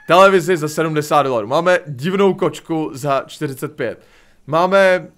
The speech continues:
a, Yamaha body, a, který nám je k ničemu, protože ho nemůžeme prodat a to se musí poskládat asi první. T-, a, tady tu panu, kterou prodáme, stoprocentně ji prodáme. A, tady toho jelena,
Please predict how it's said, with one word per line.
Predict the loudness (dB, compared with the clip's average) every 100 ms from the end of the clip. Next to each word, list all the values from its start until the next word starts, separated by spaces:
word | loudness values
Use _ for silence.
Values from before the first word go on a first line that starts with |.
| -6
a, | -2 0 0 0 0 -2 -4 -10 _ -20 _ _ -20 _ _
Yamaha | -2 2 2 2
body, | 0 -6 -6 -10 -16 _ _ _ _ _ -10
a, | -6 -6 -8
který | -10 -6 -4
nám | -4
je | -4
k |
ničemu, | -6 -6 -6
protože | -6 -8
ho | -8
nemůžeme | -8 -10 -12
prodat | -10 -8 -8 -8 -10
a | -8 -6 -6 -8
to | -12
se | -18 -16
musí | -16 -14 -14 -14 -18 -18
poskládat | -16 -14 -8 -6 -6 -12
asi | -18 -16
první. | -16 -16 -20 -20 _ _ _
T-, | -16
a, | -6 -2 -2
tady | -2 -4 -2
tu | -2
panu, | 0 0 -4 -10
kterou | -8 -4 -2 0 -2 -6
prodáme, | -2 2 6 6 6 -2 -4
stoprocentně | -2 0 2 2 0 2
ji | 0
prodáme. | 2 2 2 2 -2 -12 _ _
A, | -4 -2 -2
tady | -4 -6 -4
toho | -6 -2 -2 -2
jelena, | -6 -6 -4 -4 -6